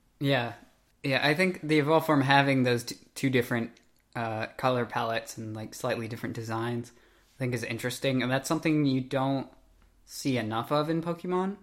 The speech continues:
I think shinies were a great opportunity to do this. And you see it somewhat with, like, shiny Gyarados being red versus the blue Gyarados.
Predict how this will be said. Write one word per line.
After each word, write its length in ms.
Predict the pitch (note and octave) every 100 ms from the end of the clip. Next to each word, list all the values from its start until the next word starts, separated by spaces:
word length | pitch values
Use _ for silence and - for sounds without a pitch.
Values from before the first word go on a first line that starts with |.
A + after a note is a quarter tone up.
| _ _
I 100 | C3+
think 260 | D3+ F3+ - - _
shinies 580 | - C#3+ C#3 E3+ F#3 F#3
were 300 | D3 B2+ B2
a 120 | B2
great 280 | A#2+ B2 B2+
opportunity 640 | B2+ B2+ B2+ C3+ C3+ C3
to 80 | B2+
do 220 | A#2 B2+
this. 360 | D3 F3 - - _ _ _ _ _
And 120 | B2+
you 80 | C3
see 220 | B2+ E3
it 280 | D3+ - -
somewhat 840 | - - - D3 C#3+ D#3+ D#3+ - -
with, 240 | C3 A#2
like, 340 | B2 A#2 A#2 - _ _ _ _ _
shiny 360 | - B2+ B2
Gyarados 540 | A#2 A#2 A#2 B2 A#2+ -
being 360 | A#2 A2+ G#2+
red 380 | G#2+ G#2+ A2 A2+
versus 360 | A2 G#2+ A#2 G#2+
the 100 | A#2+
blue 240 | A#2 A#2+
Gyarados. 600 | A#2 B2+ B2+ C3+ C#3 -